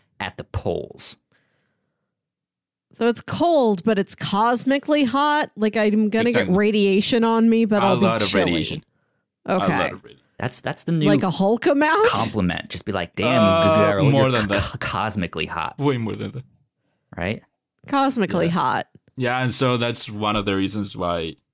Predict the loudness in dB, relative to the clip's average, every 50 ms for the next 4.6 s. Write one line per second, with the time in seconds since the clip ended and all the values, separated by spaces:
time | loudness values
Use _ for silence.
0 | _ _ _ _ _ _ _ _ _ _ _ -6 -2 -2 0 0 0 0 0 0
1 | 0 0 -2 -2 -2 -2 -2 -2 -2 -2 -4 -6 -8 -10 -10 -8 -8 -6 -6 -6
2 | -6 -8 -10 -12 -14 -14 -14 -12 -12 -12 -14 -14 -16 _ _ _ _ _ _ _
3 | _ _ _ _ _ _ _ _ _ _ _ _ _ _ _ _ _ _ _ _
4 | _ _ _ _ _ _ _ -18 -16 -14 -14